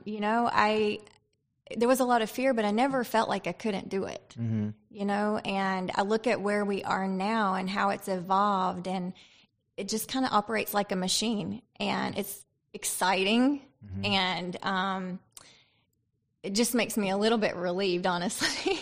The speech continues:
Speaker 1: <laughs>
Speaker 2: Mm-hmm.
Speaker 1: to be at that point. But I see somebody right here who had a lot of passion for, for helping people, for bringing Pilates to the community, but someone also who was a little bit scared, a little bit afraid.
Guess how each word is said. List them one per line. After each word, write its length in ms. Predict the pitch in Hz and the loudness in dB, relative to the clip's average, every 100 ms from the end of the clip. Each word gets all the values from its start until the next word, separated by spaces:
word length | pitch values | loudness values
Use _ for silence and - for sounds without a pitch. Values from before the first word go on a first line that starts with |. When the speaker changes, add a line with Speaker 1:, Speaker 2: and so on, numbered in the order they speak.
| - | -6
Speaker 1:
<laughs> 20 | _ _ 117 | _ _ -8
Speaker 2:
Mm-hmm. 240 | 113 123 127 | -4 -2 0
Speaker 1:
to 140 | 226 | 0
be 300 | 202 196 196 | 2 4 4
at 120 | 180 185 | 2 4
that 240 | 175 - | 2 2
point. 440 | 208 185 165 - | 0 0 0 -2
But 280 | 185 - - - | -2 0 -2 0
I 140 | 208 | 0
see 340 | 208 214 196 208 | 2 0 2 0
somebody 680 | 208 196 196 190 180 185 - | 0 2 2 2 -2 -4 -8
right 220 | 190 190 190 | -4 -4 -2
here 340 | 196 190 190 | -2 0 0
who 340 | 196 185 180 175 - _ - | 0 -2 -2 -4 -14 _ 0
had 120 | 208 | 2
a 60 | |
lot 220 | 190 180 202 | 6 8 6
of 80 | |
passion 720 | 208 196 202 208 202 226 226 226 | 4 2 2 -2 -2 -2 -4 -6
for, 300 | - 175 165 - | -6 -4 -4 -10
for 460 | - 175 202 185 - _ | -8 -6 -6 -8 -12 _
helping 340 | 196 214 233 233 | -4 -2 0 -2
people, 420 | 226 220 220 214 | -2 -2 0 0
for 120 | 202 | 0
bringing 380 | 185 190 190 185 | -2 0 0 -4
Pilates 400 | 190 185 175 185 | -2 -2 -2 -4
to 100 | 190 | -8
the 80 | 190 | -10
community, 680 | - 185 190 202 226 262 262 - - - | -6 -4 -2 -2 -2 -2 -4 -8 -20 -2
but 160 | 196 - | -2 0
someone 600 | 208 202 202 190 190 185 - | 2 4 4 2 0 0 2
also 560 | 190 208 196 185 185 | 2 0 0 2 2
who 160 | 202 190 | 0 -2
was 240 | 190 196 - | -4 -8 -8
a 20 | |
little 300 | 196 302 494 | -4 -2 -4
bit 180 | 349 - | -4 -4
scared, 520 | - - 370 220 - - _ | -6 -4 -4 -4 -6 -10 _
a 40 | 214 | -6
little 160 | 247 | -4
bit 120 | 277 262 | -2 -4
afraid. 540 | - 254 - 180 | -6 -8 -8 -6